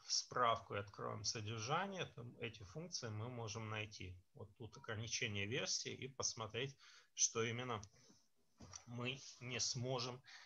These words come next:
здесь сделать. Вы видите, что общие характеристики системы и основное отличие этой программы, а,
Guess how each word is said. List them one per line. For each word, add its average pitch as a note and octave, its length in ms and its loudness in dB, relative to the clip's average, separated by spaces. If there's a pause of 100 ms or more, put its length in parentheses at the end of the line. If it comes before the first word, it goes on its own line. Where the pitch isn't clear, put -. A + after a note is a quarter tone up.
(420)
здесь A#2 840 0
сделать. G#2+ 640 -2
Вы B2+ 140 -2
видите, B2+ 380 2
что A2 480 2 (840)
общие C3+ 380 6
характеристики A#2+ 800 2
системы F3+ 680 2
и C3+ 40 4
основное B2 520 4
отличие C#3+ 680 2 (1400)
этой C3+ 260 4
программы, C#3+ 760 8 (680)
а, A1 580 -2